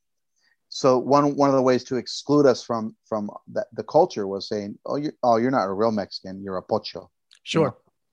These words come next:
Speaker 1: And so that was just really just a way of saying, and, and without acknowledging the fact that what, what, one, I think one of the things that we've contributed to this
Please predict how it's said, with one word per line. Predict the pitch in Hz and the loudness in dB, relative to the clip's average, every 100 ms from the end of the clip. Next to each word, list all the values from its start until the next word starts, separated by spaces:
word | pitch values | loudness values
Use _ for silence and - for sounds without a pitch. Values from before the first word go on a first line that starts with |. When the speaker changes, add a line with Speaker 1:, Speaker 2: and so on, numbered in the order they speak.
| _ | _
Speaker 1:
And | 117 120 | -2 0
so | - | 4
that | 156 185 | 6 6
was | 156 | 4
just | 151 - | -2 0
really | 135 117 | 4 2
just | 101 98 | 0 -8
a | |
way | 95 95 | -2 -2
of | 92 | -4
saying, | - 101 95 92 _ _ _ _ _ | -6 -6 -6 -10 _ _ _ _ _
and, | 123 120 120 _ _ _ _ _ _ _ 147 | 0 0 0 _ _ _ _ _ _ _ 0
and | 139 - | 0 0
without | 143 147 190 196 - _ - | 2 6 8 8 6 _ -4
acknowledging | 131 123 143 151 120 123 | 0 4 6 6 4 0
the | 104 | 0
fact | - 104 101 | 2 2 2
that | 110 104 | -4 -6
what, | - 120 - | -4 -6 0
what, | 127 - | -2 0
one, | 127 - | -2 0
I | 120 | -2
think | 123 | 0
one | 123 | -2
of | 107 | -2
the | |
things | 120 107 | -6 -6
that | |
we've | 101 113 110 | -2 -2 -4
contributed | - 104 120 117 107 | -18 -6 -2 0 -2
to | 104 | -4
this | 98 | -6